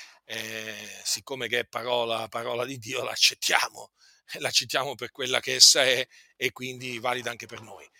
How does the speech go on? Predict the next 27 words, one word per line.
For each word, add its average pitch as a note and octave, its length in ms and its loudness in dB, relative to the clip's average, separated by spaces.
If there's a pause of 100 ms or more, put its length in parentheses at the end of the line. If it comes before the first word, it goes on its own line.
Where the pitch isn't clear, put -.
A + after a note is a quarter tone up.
(460)
"Procacciate G3+ 640 10
pace A#3 280 8
con A3 180 2
tutti G#3+ 260 0
e E3 40 10
la F3 120 10
santificazione G3 680 4
senza, D#3+ 480 2
senza E3+ 420 2
la F#3+ 120 -2
quale B2+ 320 0
nessuno B2 540 2
vedrà B2+ 460 -2
il A#2+ 120 -6
Signore", A#2 680 0
eh? D3+ 320 -2
Capitolo A2 460 -16
dodici, E3+ 480 -4
versetto - 560 0
quattordici, A2+ 640 -10
uno A#2+ 160 -14
dei A2+ 100 -12
versetti A2 420 -6
più C#3+ 200 -12
odiati B2+ 460 -2
in A#2 80 -14
assoluto B2+ 640 -6